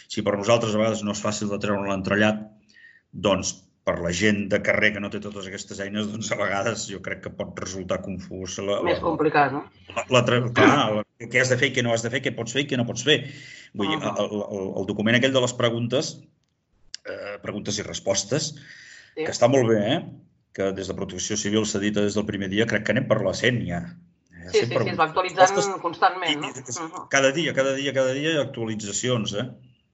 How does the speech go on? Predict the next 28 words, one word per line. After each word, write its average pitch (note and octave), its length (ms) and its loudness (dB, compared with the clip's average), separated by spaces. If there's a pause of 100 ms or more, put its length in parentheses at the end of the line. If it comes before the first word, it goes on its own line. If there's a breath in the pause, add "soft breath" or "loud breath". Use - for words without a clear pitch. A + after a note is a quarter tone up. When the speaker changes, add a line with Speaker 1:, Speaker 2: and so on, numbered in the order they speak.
(420)
Speaker 2:
Ahà. C#3+ 460 -8 (480 loud breath)
Alcalde, G3+ 380 4 (180)
quants, G#3+ 320 -4
eh, G#3 320 0
casos, D#3+ 560 -6
eh, C#3+ 540 -2
es - 160 -14
coneixen D3+ 400 -6
de D3 80 -6
coronavirus D3 580 -6
aquí C#3+ 240 -6
a, B2 220 2
al C3+ 100 4
municipi? C#3+ 400 -6 (400)
Ho D3+ 80 -18
sabem? E3 320 -2
Speaker 1:
Bé, B2+ 140 4 (540)
confirmats, C3+ 920 0 (200 soft breath)
confirmats. C#3 720 -4
I G#2+ 80 -6
l'altre A2+ 240 2
dia A#2 140 2
quan A2+ 100 -2
parlàvem A2 500 2
la, A2 120 -2 (260)
amb G2 140 -4
el F#2+ 100 -2 (140)
ple, C3+ 140 6